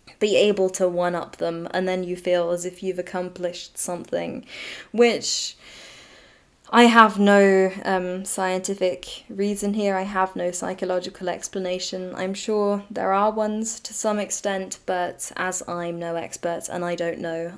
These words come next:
I'm not going to hypothesize about anything here. But I am going to say that, um,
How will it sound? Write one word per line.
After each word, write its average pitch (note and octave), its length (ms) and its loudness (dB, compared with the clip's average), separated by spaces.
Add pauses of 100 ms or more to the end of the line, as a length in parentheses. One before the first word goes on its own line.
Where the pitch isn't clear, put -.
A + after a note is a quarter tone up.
I'm F#3 200 -4
not F#3 240 -6
going F3 240 -6 (140)
to F3 280 -8
hypothesize F#3 1300 -8
about F3 360 -8
anything E3+ 420 -10
here. E3+ 300 -10 (500)
But G3+ 140 0
I G3+ 80 4
am A#3 260 4
going A3 240 2
to G3+ 80 -10
say F3 520 -4 (160)
that, - 680 -6 (220)
um, F3+ 640 -8